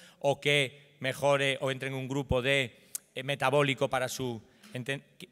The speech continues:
eh, es, si que, si entendéis lo retorcidos que somos los gallegos, es, es lo que quiero que veáis.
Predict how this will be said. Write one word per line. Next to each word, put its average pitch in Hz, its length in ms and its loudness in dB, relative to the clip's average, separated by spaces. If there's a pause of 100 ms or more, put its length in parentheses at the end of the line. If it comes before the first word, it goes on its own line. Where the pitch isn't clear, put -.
eh, 139 380 -4
es, 151 300 -2
si - 180 -6
que, 147 280 -6
si 147 400 -4
entendéis 160 580 -4 (840)
lo 135 160 0
retorcidos 147 520 -2
que 175 80 -4
somos 170 200 -4
los 156 120 -4
gallegos, 156 520 -10 (440)
es, 160 300 0
es 180 140 -2
lo 196 120 2
que 170 140 -2
quiero 190 260 2
que 175 120 2
veáis. 135 500 0